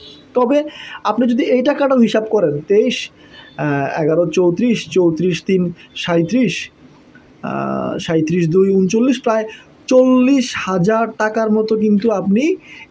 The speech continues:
এই নিট স্যালারি থেকেই আপনার আসতেছে, যেটা হচ্ছে আপনি পাবেন, এটাতে কোনো সন্দেহ নাই। তার সাথে কিন্তু আপনার আরও কিছু টাকা, যদি আপনি শিফটিং ডিউটি করেন,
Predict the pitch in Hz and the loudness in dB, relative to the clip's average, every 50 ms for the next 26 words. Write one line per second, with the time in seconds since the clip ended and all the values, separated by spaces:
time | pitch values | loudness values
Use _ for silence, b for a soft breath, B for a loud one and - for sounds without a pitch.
0 | - - - 269 294 285 247 233 240 233 208 196 - - 254 240 240 240 247 233 | -8 -2 0 2 4 6 6 6 6 6 4 0 0 0 2 2 4 2 2 0
1 | - 254 247 254 254 254 220 214 - 214 202 180 160 156 - - 156 147 135 131 | -2 -2 -2 0 0 0 0 -2 -2 -4 -2 -2 -4 -4 -4 -6 -6 -4 -4 -6
2 | 131 143 165 160 180 175 180 180 175 - 202 180 196 196 202 - - 220 208 214 | -4 -4 -2 -2 0 0 0 -2 -2 -2 -2 -2 0 0 -2 -2 -2 -2 0 0
3 | 196 240 262 302 320 320 - - 190 190 170 190 185 196 196 196 - - 180 175 | 2 2 2 0 0 -2 -4 -4 -2 -2 -2 -2 -2 -2 -2 -2 -2 -2 0 0
4 | 165 165 185 175 170 190 180 165 160 165 147 131 123 B B B B B B - | 2 2 2 2 2 0 0 0 0 0 0 -2 -4 B B B B B B -10
5 | - - 208 220 226 - - 254 247 247 262 254 254 254 240 233 226 262 254 - | -6 -2 -2 -2 -2 -2 -2 -2 0 0 0 -2 0 0 0 0 2 0 0 -2
6 | - 165 175 170 - 202 196 202 208 202 - - - 165 175 185 196 190 - 214 | -2 -4 -6 -4 -2 0 0 2 0 0 -4 -4 -4 -2 0 0 0 0 0 -4
7 | 196 - 220 - - 180 165 160 160 151 147 147 160 165 160 180 175 180 180 170 | -4 -4 -4 -4 -4 -4 -4 -4 -2 -2 -2 0 0 0 0 0 0 0 -2 -4
8 | - - 180 170 - 208 196 190 185 185 165 185 170 170 160 156 151 151 | -4 -6 -8 -6 -2 -2 0 0 0 0 -2 -2 0 0 0 0 -2 -4